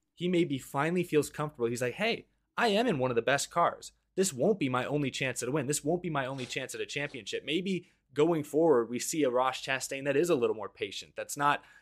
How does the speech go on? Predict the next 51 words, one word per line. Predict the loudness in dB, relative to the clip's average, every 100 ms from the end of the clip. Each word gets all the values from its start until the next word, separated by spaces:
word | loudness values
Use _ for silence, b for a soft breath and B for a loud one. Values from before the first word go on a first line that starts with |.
| b _
get, | 0 2
get, | 0 2
get | 2 4
all | 2 0
the | 0
time | 0 0 0
and | -4
is | -6 -2
a | -2
little | 0 -2
more | -2 -6
give. | 0 2 2 -4 _ _ _
I | 2
don't | 4
know. | 4 2 0 _ _
Uh, | -6
but | -2 4
either | 8
way, | 10 8
he | 6
was, | 2 0 -6
he | -8
sounded, | -4 -2 -4 -4 -12 -18 _ -8
I |
don't | -8
know, | -4
surprisingly | -6 -4 -2 -2 -4 -8 -6
just | -8 -10 _ -20
grateful | -4 -2 -2 -4 -6 -4
to | -10
even | -12 -10
be | -10
in | -8
this | -14
position. | -14 -8 -4 -4 -4 -6 -8 _ _ -8
Um, | -6 0
but | -2 -2 -16 -16 -6
I | -4
guess, | -4
gentlemen, | -2 0 -2
we | 0
start | 0 -2
with | -4
you, | -6
Danny. | -6 -8 -12 -18 _ _
Ross | 0 0 2
Chastain, | 2 2 0 -2 -2 -4 -10
first | -2 2 2 2
year | 2
with | 2
Trackhouse, | -2 -2 -2 -2 -2 -4